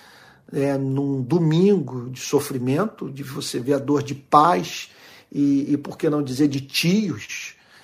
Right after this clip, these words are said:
é, pela vida de um, de um, de um filho, pela vida de um sobrinho, eu ler, é, uma passagem, aprove a Deus na sua soberania de fazer com que a passagem de hoje fosse uma passagem referente ao sofrimento de uma mãe. E como que Jesus tratou com misericórdia,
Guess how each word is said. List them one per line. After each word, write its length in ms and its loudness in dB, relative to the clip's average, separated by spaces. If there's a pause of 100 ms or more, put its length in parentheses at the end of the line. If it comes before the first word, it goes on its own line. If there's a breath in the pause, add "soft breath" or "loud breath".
(180 soft breath)
é, 180 -4
pela 280 -2
vida 280 2
de 160 -8
um, 160 -8
de 100 -8
um, 100 -6
de 120 -12
um 60 -12
filho, 600 -2
pela 200 -2
vida 240 -2
de 80 -10
um 60 -8
sobrinho, 440 -2 (320 loud breath)
eu 160 4
ler, 460 6 (100)
é, 140 0
uma 320 0
passagem, 1000 0
aprove 360 0
a 60 6
Deus 240 2
na 100 -2
sua 200 -4
soberania 720 2
de 80 -10
fazer 260 -2
com 140 -8
que 80 -4
a 40 -2
passagem 540 -2
de 100 -4
hoje 540 12 (500 loud breath)
fosse 460 6
uma 180 0
passagem 560 -2
referente 540 -4
ao 60 -6
sofrimento 520 -6
de 80 -10
uma 160 0
mãe. 320 -4 (760 soft breath)
E 80 2
como 400 4
que 100 -8
Jesus 420 0
tratou 480 -2
com 280 6
misericórdia, 1080 -2